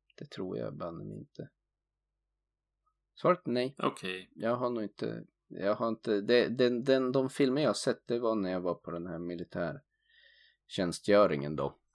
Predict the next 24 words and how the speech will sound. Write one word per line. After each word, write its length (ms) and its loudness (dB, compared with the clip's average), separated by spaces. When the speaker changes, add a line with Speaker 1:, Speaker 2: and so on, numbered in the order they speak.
Speaker 1:
Då 100 -4
hade 280 -2
man 180 -4
ju 60 -6
lite 360 -8
lediga 400 -4
kvällar 500 -4
och 80 0
då 420 -6
också 260 -6
barnfria 580 -2
kvällar. 380 -10
Så 60 -8
då 180 -4
passade 440 -2
jag 140 -4
på 180 0
att 60 -6
se 140 -4
om 180 -2
Kill 300 -4
List 300 -6
och 160 -8
såg 400 -6